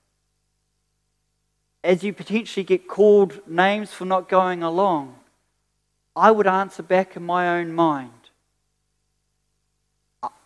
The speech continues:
I would be a much weaker person if I went back on what I believed and did what you said. I'd be a much weaker person of character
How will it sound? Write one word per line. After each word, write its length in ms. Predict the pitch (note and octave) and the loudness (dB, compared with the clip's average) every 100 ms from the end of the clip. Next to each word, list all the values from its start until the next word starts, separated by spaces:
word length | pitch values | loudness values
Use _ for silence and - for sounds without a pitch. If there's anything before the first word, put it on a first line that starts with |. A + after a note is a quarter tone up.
| - - | -20 -2
I 140 | D#3+ F#3 | 4 4
would 180 | F3+ | 4
be 140 | F#3 E3 | 0 -2
a 60 | |
much 360 | D#3+ G3 G3 - | 0 -2 -2 -8
weaker 360 | E3 A3 G#3+ G3 | -4 -4 -4 -8
person 540 | - F#3 F3 - C3+ _ _ _ _ _ _ _ _ _ _ _ _ _ _ _ _ _ _ _ _ _ _ _ _ _ | -2 -2 -2 -14 -20 _ _ _ _ _ _ _ _ _ _ _ _ _ _ _ _ _ _ _ _ _ _ _ _ _
if 220 | - - E3 | -18 0 4
I 160 | F3+ | 4
went 240 | E3+ E3 - _ _ _ _ _ _ | 2 -4 -6 _ _ _ _ _ _
back 280 | F3+ G3 G3 | 0 0 -2
on 140 | D#3+ | -8
what 180 | D3+ D#3 | -2 0
I 100 | D#3 | 0
believed 640 | D#3 D#3 D3+ C3 A#2+ - _ _ _ _ _ - | -2 -4 -6 -8 -12 -20 _ _ _ _ _ -16
and 140 | C#3 | -8
did 160 | D3 C#3 | -8 -8
what 240 | C3+ - | -10 -10
you 80 | C#3+ | -12
said. 300 | - B2+ A#2 _ _ _ _ _ _ _ _ _ _ _ - | -12 -18 -18 _ _ _ _ _ _ _ _ _ _ _ -6
I'd 220 | E3 F#3 | 0 0
be 100 | G3 | 4
a 60 | F#3+ | 2
much 260 | G3 F#3+ - | 2 -2 -2
weaker 280 | A3 G#3+ | -2 -2
person 520 | - G3 G3+ G3+ F#3 D#3+ | 0 4 4 4 -10 -12
of 160 | C3 | -12
character 600 | - F#3+ G#3 G3 - C3+ | -4 2 4 2 -10 -20